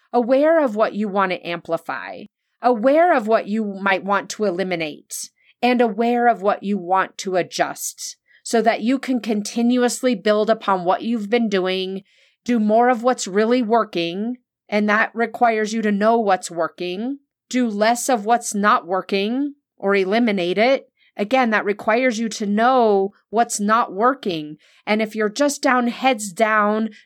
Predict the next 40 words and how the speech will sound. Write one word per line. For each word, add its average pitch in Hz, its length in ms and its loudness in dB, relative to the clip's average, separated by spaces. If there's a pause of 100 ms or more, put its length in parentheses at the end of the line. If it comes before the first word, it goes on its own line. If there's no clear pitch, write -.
doing 240 280 2
your 226 140 2
work 208 340 -2
day 202 280 2
after 196 340 -2
day, 202 500 2 (280)
it's 208 240 -8 (100)
virtually 220 440 -2
impossible 220 680 0 (260)
to 233 100 -2
really 226 260 2
know 214 220 4
what's 202 360 0
working, 170 600 -4 (360)
to 233 200 0
peel 262 340 0
back 214 280 -2
the 208 100 0
layers 196 420 0
and, 185 240 -6
and 190 260 -6
figure 202 320 0
out 175 260 0
what 233 120 -4
is 226 280 0
working. 165 480 -4
Why 196 240 2
is 220 260 2
it 156 140 -2
working? 151 540 -6 (280)
How 240 220 2
do 240 160 4
I 220 100 2
know 190 320 2
that 180 140 0
it's - 180 -10
working? - 540 -12 (260)
And 208 200 0
then 214 160 2
the, 196 180 0